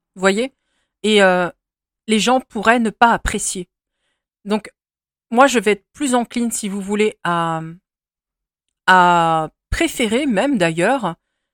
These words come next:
un Instagram complètement éclaté au sol,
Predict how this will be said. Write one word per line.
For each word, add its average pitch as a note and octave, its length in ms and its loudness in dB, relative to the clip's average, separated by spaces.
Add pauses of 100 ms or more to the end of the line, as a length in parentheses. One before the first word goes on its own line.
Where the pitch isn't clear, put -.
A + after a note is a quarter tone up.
(220)
un G3 140 4
Instagram A3+ 800 2
complètement C4 500 -2
éclaté G#3+ 300 -2
au F#3+ 80 -2
sol, G#3+ 360 -2